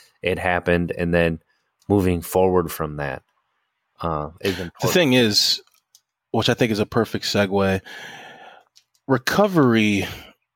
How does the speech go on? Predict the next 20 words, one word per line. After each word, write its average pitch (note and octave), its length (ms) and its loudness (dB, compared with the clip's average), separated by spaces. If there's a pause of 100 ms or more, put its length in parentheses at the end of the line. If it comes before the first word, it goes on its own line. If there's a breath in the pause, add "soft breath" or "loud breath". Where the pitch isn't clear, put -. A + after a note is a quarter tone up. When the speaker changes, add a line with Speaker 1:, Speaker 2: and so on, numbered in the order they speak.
Speaker 2:
is G#2+ 240 2
not A#2 760 2 (180)
just A2 640 0 (1200 soft breath)
the A2 300 0
act G#2 320 0
of G2+ 400 -2 (140)
being G2 280 2
dry F2 460 -4 (1800 soft breath)
from F#2+ 480 0 (240)
your F#2+ 220 0
substance. - 720 -4 (960 loud breath)
That A#2 160 4
is G#2+ 140 0
a G#2 60 2
huge F#2+ 360 -4
part - 220 2
of F#2+ 140 -2
it, F2+ 80 -2
of F2 140 -8
course, - 480 -8